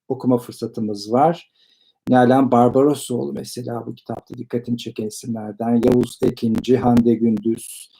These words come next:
Cemil Kavukçu, Murat Özyaşar, Feryal Tilmaç, Fadime Uslu, Murat Yalçın gibi isimler yan yana gelmiş. Çok fazla isim var bu kitapta. Ee, çağdaş yazarların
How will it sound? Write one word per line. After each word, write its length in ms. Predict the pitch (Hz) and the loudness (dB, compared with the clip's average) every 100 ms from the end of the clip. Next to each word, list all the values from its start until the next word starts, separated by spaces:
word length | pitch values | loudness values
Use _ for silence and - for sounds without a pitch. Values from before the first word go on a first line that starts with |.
| _ - | _ 2
Cemil 360 | 131 131 123 | 6 8 6
Kavukçu, 560 | 123 117 110 - - 110 | 4 0 0 -8 -4 0
Murat 320 | 113 117 117 _ | 2 2 0 _
Özyaşar, 1040 | 135 131 113 120 - - - 104 113 - _ _ _ _ | 2 2 2 -2 -2 -4 -4 -4 -6 -16 _ _ _ _
Feryal 480 | 123 123 120 110 107 | 2 6 6 4 -2
Tilmaç, 760 | _ 120 113 110 110 - - - | _ 0 2 0 -2 -8 -12 0
Fadime 340 | 127 120 120 | 2 6 4
Uslu, 720 | 123 123 - - 113 110 120 - | 4 -2 -8 -6 -2 -2 -4 -4
Murat 380 | 123 123 120 - | 2 2 0 0
Yalçın 520 | 123 117 - - 139 | 0 0 -2 0 2
gibi 560 | 120 104 113 117 139 - _ _ _ | 2 0 0 2 2 -2 _ _ _
isimler 480 | - - 120 120 131 | -12 0 4 4 4
yan 260 | 127 127 120 | 4 4 4
yana 240 | 107 - | 0 -4
gelmiş. 380 | - - - - | -10 -14 -14 -12
Çok 220 | - - | -12 -8
fazla 360 | 113 104 104 98 | -4 -4 -4 -8
isim 280 | - - | -10 -10
var 220 | - - - | -10 -10 -14
bu 60 | |
kitapta. 680 | - _ 113 120 - 156 170 - _ _ _ - | -18 _ -10 -10 0 0 0 -6 _ _ _ 4
Ee, 600 | 120 120 120 120 117 117 117 - 123 | 8 8 8 8 8 6 2 -2 0
çağdaş 440 | 135 127 143 - | 2 2 2 2
yazarların 760 | 131 117 120 117 113 135 160 | 0 2 2 2 2 0 -2